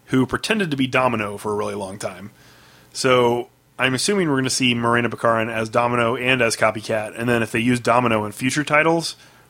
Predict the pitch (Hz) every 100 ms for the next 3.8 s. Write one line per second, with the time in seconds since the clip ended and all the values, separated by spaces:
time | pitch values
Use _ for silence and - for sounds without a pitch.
0 | - 127 - 120 123 107 117 110 104 113
1 | 117 107 104 101 110 104 95 98 - -
2 | _ _ - 107 110 139 139 196 - 123
3 | 135 127 127 - 131 - 110 107